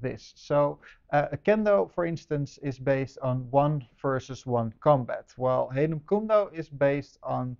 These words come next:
um, combat on a battlefield. So there are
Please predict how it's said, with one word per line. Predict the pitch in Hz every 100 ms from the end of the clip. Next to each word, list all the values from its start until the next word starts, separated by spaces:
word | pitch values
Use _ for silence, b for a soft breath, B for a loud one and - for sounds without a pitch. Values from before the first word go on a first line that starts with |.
| b b b 131
um, | 123 123 117 -
combat | 156 160 151 143 - - 143
on | 139 143
a | 127
battlefield. | 120 131 127 - 123 110 -
So | 127
there | 127 127
are | 127 123